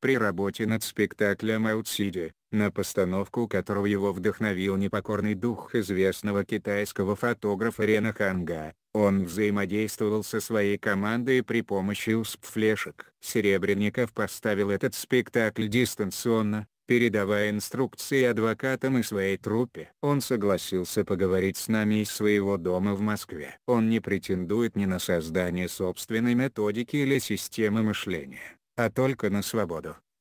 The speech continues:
не загнанную в рамки. Пуэн. Спектакль "Утсиди", представленный в Авиньоне, вдохновлен жизнью Рена Ханга,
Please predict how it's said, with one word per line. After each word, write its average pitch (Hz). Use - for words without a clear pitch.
не 113
загнанную 104
в 98
рамки. 113
Пуэн. 73
Спектакль 117
"Утсиди", 101
представленный 117
в 110
Авиньоне, 101
вдохновлен 107
жизнью 104
Рена 95
Ханга, 87